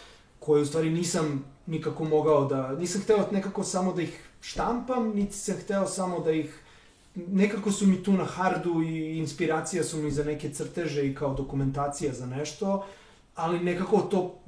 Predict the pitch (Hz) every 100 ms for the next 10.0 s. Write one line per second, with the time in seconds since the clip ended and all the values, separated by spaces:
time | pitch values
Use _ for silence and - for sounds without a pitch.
0 | - 151 135 127 - 139 131 139 139 156
1 | 151 151 - - - - 165 - - -
2 | 202 208 185 185 175 175 175 175 160 -
3 | - - 180 165 139 147 170 180 175 175
4 | 170 160 160 156 147 156 147 135 135 -
5 | 139 131 120 120 117 113 113 120 - 139
6 | 143 139 131 139 123 - 127 131 127 135
7 | 110 107 117 113 120 - 139 151 151 156
8 | 156 - - - - - 151 147 156 147
9 | 156 - - - 131 123 123 120 120 -